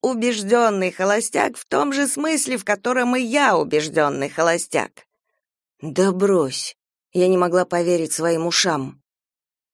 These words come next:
«Хочешь сказать, что Алистер Коллинз был...» «На все сто!» Мне потребовалось полминуты, чтобы свыкнуться с этой мыслью.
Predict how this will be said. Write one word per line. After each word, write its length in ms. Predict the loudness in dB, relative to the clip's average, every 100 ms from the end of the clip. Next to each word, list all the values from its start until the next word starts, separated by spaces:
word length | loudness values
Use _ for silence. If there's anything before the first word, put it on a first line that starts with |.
| _
«Хочешь 500 | -8 0 2 2 0
сказать, 460 | 0 -2 0 0 0
что 260 | 0 2
Алистер 600 | 2 4 2 -2 -6 -8
Коллинз 520 | -6 0 2 2 0 0
был...» 480 | 2 4 4 2 -2 _ _ _ _ _ -12
«На 300 | 0 2 2
все 320 | 2 2 2
сто!» 460 | 2 2 2 2 -2 _ _ _ _ -2
Мне 280 | 2 2
потребовалось 840 | 2 0 0 0 0 2 2 0 0
полминуты, 760 | 0 2 4 4 2 0 -2
чтобы 400 | -2 0 0 0
свыкнуться 640 | -2 0 0 0 -2 -2
с 100 | -2
этой 240 | -2 0 2
мыслью. 600 | 2 0 -2 -6 -6